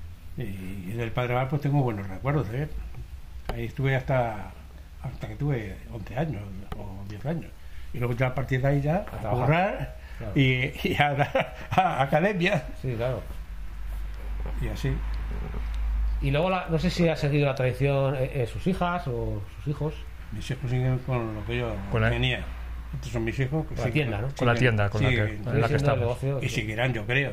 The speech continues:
Speaker 1: Yo creo que seguirán con ella.
Speaker 2: Pues sí, ojalá que
Speaker 3: Mm.
Speaker 2: sí.
Speaker 1: ¿Sabes? Y
Speaker 3: ¿Qué edad, qué edad tienes?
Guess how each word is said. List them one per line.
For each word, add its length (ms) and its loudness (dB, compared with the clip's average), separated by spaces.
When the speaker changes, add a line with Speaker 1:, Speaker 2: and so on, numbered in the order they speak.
Speaker 1:
Yo 180 -4
creo 160 -2
que 80 0
seguirán 360 -4
con 160 -8
ella. 200 0
Speaker 2:
Pues 200 -6
sí, 120 -4
ojalá 180 -8
que 40 2
Speaker 3:
Mm. 60 0
Speaker 2:
sí. 100 -4
Speaker 1:
¿Sabes? 240 -2
Y 320 -8
Speaker 3:
¿Qué 60 4
edad, 220 6
qué 160 2
edad 220 6
tienes? 360 2